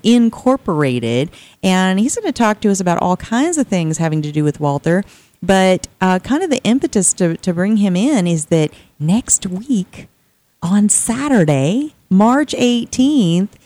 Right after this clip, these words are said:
basically Walther's gonna take over A Z Firearms, our little brick and mortar store at two one five East Western Avenue in Avondale, Arizona,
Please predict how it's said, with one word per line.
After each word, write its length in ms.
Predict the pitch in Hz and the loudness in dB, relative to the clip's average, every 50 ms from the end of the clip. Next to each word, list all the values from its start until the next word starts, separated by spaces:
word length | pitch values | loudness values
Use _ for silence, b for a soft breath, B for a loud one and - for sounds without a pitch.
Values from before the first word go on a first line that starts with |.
| b b b b b b | b b b b b b
basically 520 | - 208 226 311 349 - 381 370 - 294 262 | 0 2 2 2 2 2 0 0 0 0 2
Walther's 500 | 240 233 233 240 285 330 - 339 320 262 | 2 2 2 2 2 2 0 0 0 0
gonna 200 | 254 262 233 208 | 2 2 2 2
take 420 | 208 - - - 262 269 294 294 - | 0 -2 -4 0 0 0 2 2 2
over 760 | - - 233 262 285 285 269 220 180 156 143 143 156 180 202 - | 2 2 4 4 2 2 2 2 2 4 4 2 2 0 0 2
A 220 | 208 214 220 226 | 2 4 4 4
Z 240 | 214 208 226 214 214 | 4 4 4 2 2
Firearms, 840 | - 220 214 214 226 220 202 170 156 151 143 151 165 185 208 214 - | 2 2 2 4 4 4 4 4 4 2 2 2 2 2 0 2 2
our 240 | 196 190 185 185 185 | 2 2 2 2 0
little 220 | 185 196 190 185 | 0 0 0 -2
brick 300 | 165 180 190 202 214 - | 0 0 0 0 0 0
and 120 | 226 202 190 | 0 0 2
mortar 320 | 190 190 190 190 185 185 | 2 2 2 2 0 0
store 420 | 175 - - - 185 165 165 185 190 | 0 0 0 0 2 2 2 2 0
at 140 | - - - | -2 -4 -4
two 200 | - - 220 196 | -2 -2 0 0
one 220 | 190 180 170 180 | 0 0 0 0
five 320 | - - 185 175 170 165 | 0 0 0 0 0 0
East 300 | - - 180 170 - - | -2 -2 -2 -2 -2 -2
Western 480 | 175 170 170 170 165 - - 175 165 160 | -2 -2 0 -2 -2 -4 -2 -2 -2 0
Avenue 420 | 156 151 151 156 151 156 170 220 294 | 0 0 0 0 -2 -2 -2 -2 -2
in 340 | - 208 165 147 147 143 156 - - | -2 -2 -2 -2 -2 -4 -8 -6 -4
Avondale, 560 | 175 165 156 156 156 156 151 151 147 139 131 - | -2 -2 -2 -2 -2 -2 -2 -2 -2 -4 -4 -2
Arizona, 680 | - 170 160 151 151 147 147 151 139 135 135 143 170 214 | -2 0 0 0 0 -2 0 0 0 2 2 2 0 0